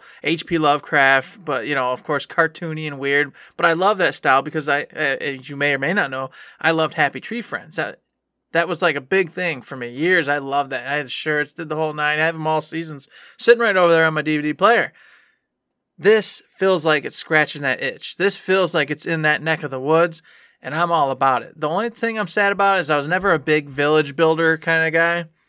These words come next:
That's not my shtick. I, I love the dungeon aspects of it, and I love the whole minion function. You know, you go out and do this, you go out and do this, you do that, but I don't like building towns. It's just not my thing. So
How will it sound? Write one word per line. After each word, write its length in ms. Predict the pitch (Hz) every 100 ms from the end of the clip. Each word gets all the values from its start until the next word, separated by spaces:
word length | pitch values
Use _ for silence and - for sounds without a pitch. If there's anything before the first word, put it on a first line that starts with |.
| _
That's 180 | - 139
not 180 | 165 151
my 100 | 139
shtick. 400 | - 165 160 156
I, 80 | 139
I 220 | 139 139
love 240 | 143 156
the 60 | 135
dungeon 360 | 120 151 175 185
aspects 520 | 180 175 - 185 -
of 140 | 180
it, 140 | 185 185 - - -
and 140 | 143
I 60 | 147
love 200 | 147 151
the 120 | 143
whole 180 | 151 147
minion 840 | 135 143 160 160 151 147 147 101 -
function. 380 | 175 151 - -
You 60 |
know, 80 | 147
you 200 | 139 156
go 160 | 165 156
out 160 | 147
and 140 | 143 139
do 160 | 151
this, 260 | 147 131 120
you 140 | 165
go 80 | 160
out 80 | 156
and 100 | 131
do 100 | 143
this, 280 | 139 127 -
you 60 |
do 160 | 151 151
that, 200 | 147 139
but 120 | 131
I 80 | 135
don't 240 | 131 185
like 280 | 185 180 135
building 440 | 135 147 156 147 131
towns. 560 | - 135 127 117 117
It's 240 | 127 - -
just 220 | 147 -
not 180 | 160 147
my 100 | 131
thing. 320 | - 127 127
So 260 | - 156